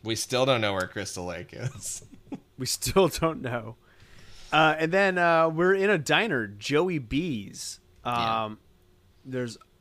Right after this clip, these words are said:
Speaker 2: a waitress in the back room of the diner, Diana. She's watching all of this.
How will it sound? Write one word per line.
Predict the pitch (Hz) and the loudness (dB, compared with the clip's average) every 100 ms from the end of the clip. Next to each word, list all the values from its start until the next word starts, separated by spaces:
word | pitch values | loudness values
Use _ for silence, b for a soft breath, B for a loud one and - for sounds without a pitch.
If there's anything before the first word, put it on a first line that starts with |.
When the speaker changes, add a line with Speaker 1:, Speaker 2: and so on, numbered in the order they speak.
| _ _ _ - | _ _ _ -8
Speaker 2:
a | 131 | -6
waitress | 127 131 139 139 160 151 - | -4 0 -2 0 -2 -2 -4
in | |
the | 127 | -10
back | 107 139 - | -4 -4 -2
room | 139 131 | -6 -4
of | 120 | -6
the | |
diner, | 113 117 117 117 | -4 -4 -4 -6
Diana. | 110 117 113 120 135 117 104 95 b b | -6 -6 -4 -2 -2 -2 -6 -10 b b
She's | - 135 120 | -10 -8 -8
watching | 120 135 147 - 123 | -4 0 0 -4 -10
all | 107 101 | -8 -10
of | 95 | -10
this. | 98 98 98 - - | -12 -12 -12 -14 -16